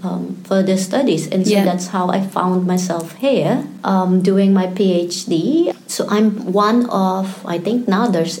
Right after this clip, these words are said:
Speaker 1: eight of us or seven of us, um, P H D stu-, candidates under the I L E T C project, which is Innovative Learning Environment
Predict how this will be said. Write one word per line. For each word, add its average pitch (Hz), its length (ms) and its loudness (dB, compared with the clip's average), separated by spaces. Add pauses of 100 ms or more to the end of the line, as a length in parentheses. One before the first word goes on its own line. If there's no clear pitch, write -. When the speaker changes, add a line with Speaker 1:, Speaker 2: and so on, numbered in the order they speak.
(100)
Speaker 1:
eight 196 320 0
of 147 140 -6
us 233 560 -4
or 185 160 -2
seven 180 420 0
of 151 80 0
us, 156 300 -2 (580)
um, 180 540 -2 (460)
P 220 160 2 (100)
H 190 200 -4
D 175 380 -2 (360)
stu-, - 480 -4
candidates 165 880 -2
under 175 340 2
the 160 300 -2 (840)
I 180 360 -2
L 175 260 -2
E 190 240 0
T 180 240 -2
C 175 240 -2
project, 196 720 -4
which - 240 -8
is 165 320 -4
Innovative 190 880 -2
Learning 190 480 0
Environment 185 800 2